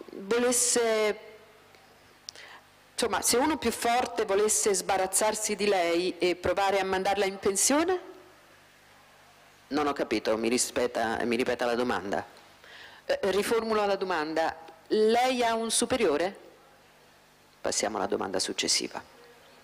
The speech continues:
Mm, non ne ho altre. In tal caso addio.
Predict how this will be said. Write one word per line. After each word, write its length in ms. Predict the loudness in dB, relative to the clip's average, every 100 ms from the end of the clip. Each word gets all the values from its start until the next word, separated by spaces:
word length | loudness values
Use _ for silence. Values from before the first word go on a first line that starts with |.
| -20 -16 -16 -18 -20 -20 -20 -20 -20 -20 -20 -16 -12
Mm, 440 | -8 -6 -6 -6 -4
non 240 | -2 0
ne 100 | 0
ho 40 |
altre. 540 | 0 -2 -4 -8 -10 -18 -20 -20 -20 -20 -20 -20 -20 -20 -20 -20 -4
In 120 | -2
tal 160 | -2 0
caso 240 | 0 0
addio. 640 | 0 0 0 0 -2 -16